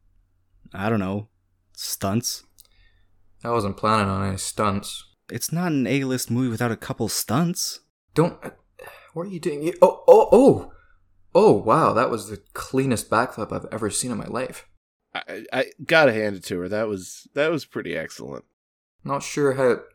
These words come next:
Speaker 2: fits into the script, though.
Speaker 1: My ankles are broken.
Speaker 2: <laughs> What?
Speaker 1: I broke my ankles on the landing.
Speaker 2: Both of them?
Speaker 1: All right, cut.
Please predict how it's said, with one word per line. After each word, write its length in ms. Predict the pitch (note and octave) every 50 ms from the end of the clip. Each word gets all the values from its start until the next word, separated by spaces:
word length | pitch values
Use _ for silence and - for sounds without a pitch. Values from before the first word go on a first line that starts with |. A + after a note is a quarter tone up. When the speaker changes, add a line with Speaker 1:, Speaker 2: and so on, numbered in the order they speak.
| _ _
Speaker 2:
fits 260 | - - B2+ A#2+ -
into 160 | C3 A#2 G#2+ F#2+
the 80 | G2
script, 540 | - - - - - C#3+ B2 - - - -
though. 240 | - - F#2+ - - _ _ _ _ _ _ _ _ _ _ _ _ _ _ _ _ _ _ _ _ _ _ _ _ _ -
Speaker 1:
My 200 | G#2 G2+ G2+ G#2
ankles 400 | G#2 A2 A2+ G#2+ - A2+ G2+ G2+
are 60 | G2+
broken. 500 | - - G#2 G2+ - - G#2 F#2+ F#2+ - _ _
Speaker 2:
<laughs> 120 | _ - -
What? 560 | D3 C#3 C3 B2+ E3+ F#3 A3 A#3+ - - - - _ _ _ _ _ _ _ _ _ _ -
Speaker 1:
I 80 | A#2+ A#2
broke 300 | G#2+ G2+ A#2 A2 G#2 -
my 140 | A2 G#2 G#2
ankles 440 | G2+ F#2+ - G#2 G2 F2+ - - - _ - -
on 160 | G#2 G2+ G2
the 60 | G2 F#2
landing. 420 | F#2+ F#2+ F#2+ F#2 F#2 F#2+ F#2 F#2+ _ _
Speaker 2:
Both 280 | - A#2+ A#2 B2 B2+ -
of 140 | D#3+ D3+ -
them? 240 | - F3 F3+ G3 - - _ _ _ _ _ _ _ _ _ _ _ _ _ _ _ _ _ _ _ - - - - _
Speaker 1:
All 160 | C#3 D3 F3+
right, 340 | G#3 A3+ B3 A#3 - - -
cut. 380 | - - A#2 C3+ D#3 - -